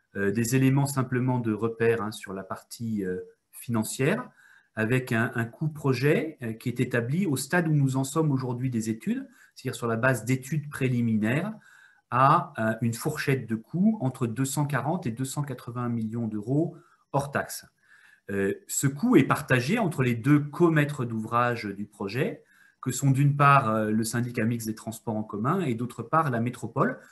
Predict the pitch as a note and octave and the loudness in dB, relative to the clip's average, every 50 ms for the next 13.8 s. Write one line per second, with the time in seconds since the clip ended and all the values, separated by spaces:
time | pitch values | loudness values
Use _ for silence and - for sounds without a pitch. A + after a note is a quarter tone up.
0 | _ _ _ - - - E3 E3 - E3 F3 G3 F3+ D3 B2 - - C3+ B2 - | _ _ _ -12 -2 -2 -2 0 2 2 2 4 4 2 -2 -2 -4 -6 -6 -6
1 | - - E3+ F3+ D3 B2+ A#2+ - - C3+ A2+ C#3+ C3+ - - F#2+ F2+ - - - | -4 -2 0 2 4 2 2 0 -2 -2 0 0 0 0 0 -4 -4 -6 -12 -16
2 | _ _ _ _ - _ _ _ _ _ _ - A2+ A#2 B2+ A#2+ - C3+ B2+ G#2+ | _ _ _ _ -20 _ _ _ _ _ _ 2 2 4 4 2 2 0 -2 2
3 | C#3 C3 B2+ A#2 A2+ G#2+ G2+ G#2+ G#2 - - - A2+ A2 - C#3 B2+ C3+ C3 C3 | 4 4 4 4 4 2 0 -2 -4 -6 -6 -4 -4 -2 0 -2 2 2 2 2
4 | C#3+ C#3 C#3 C3 - - - A#2+ G2+ G#2 G#2 G2+ G2+ - - _ _ _ - B2 | 4 2 2 2 0 -4 -8 -8 -6 -6 -6 -6 -8 -12 -20 _ _ _ 0 0
5 | C3 B2+ - - D3+ C#3+ C3+ A#2 A2 A2+ A2 A2+ A2 A2 A2+ A2 A2+ A2+ A2 A2+ | 2 2 4 2 4 4 4 4 4 2 2 4 2 4 4 4 2 2 0 -2
6 | A2+ A2+ A2 G#2 G2+ G#2 - - A2+ - F#2+ G#2 B2+ D3 A#3 C#4+ - - - _ | 0 0 0 0 -2 -4 -4 -4 -6 -6 -2 4 4 4 4 4 0 -8 -14 _
7 | _ _ _ _ _ _ _ _ - C#3+ D3 C#3+ C#3 C3+ C3+ C#3 - A2+ A2 G#2+ | _ _ _ _ _ _ _ _ 4 6 8 8 8 8 4 4 2 2 4 4
8 | G#2+ A2+ A#2+ A#2 A2+ A2 - A#2+ A2+ A2 - A2+ G#2+ - - - D#3+ F3 G#3 B3+ | 6 6 6 6 6 6 4 2 0 0 0 -2 -2 -2 0 2 4 4 4 2
9 | C4+ - - _ _ _ _ _ - - - D#3 C#3+ B2+ B2+ A#2 - - - - | -2 -6 -12 _ _ _ _ _ -14 -8 -2 0 2 4 4 4 2 0 -2 -2
10 | - - D3+ D#3 D3 B2+ A2 A2 A2+ B2 A2+ A2+ A2+ G#2 G#2 G2 G#2 - F#3 A3+ | -8 -2 0 4 6 6 6 6 6 4 4 4 2 0 0 0 2 2 2 2
11 | A3+ - - A#2 - A2+ G#2 - - B2 G#2+ A2+ A2 - D3 D#3+ F3+ F3 - A#2+ | 2 -4 -8 -12 -10 -10 -10 -8 -8 -8 -4 -4 -4 -4 -2 -2 -2 -2 -4 -2
12 | A2+ G#2+ G#2+ - A#2 G#2 G2+ B2 B2+ B2 A#2+ A2+ A#2 B2 C#3 D#3+ D#3 C#3+ B2 - | 0 0 0 0 -2 -2 0 0 2 2 2 0 2 2 2 2 2 0 -6 -8
13 | A2 G2 G2 G2+ G#2 - - G2+ F2 - - C3 D#3+ F3 - - | -8 -8 -6 -8 -8 -8 -10 -12 -12 -6 -2 0 0 0 0 -4